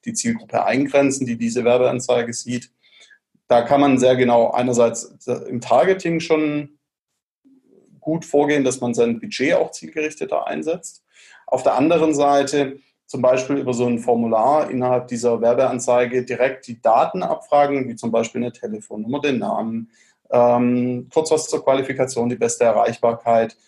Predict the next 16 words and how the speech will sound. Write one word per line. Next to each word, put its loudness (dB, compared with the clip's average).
und -4
die -2
E-Mail-Adresse. -4
Und 2
dann 4
bekommt 0
man 4
diesen -2
Lead -4
von -2
Facebook, -2
also -2
man -2
bekommt -4
die -8
Info -2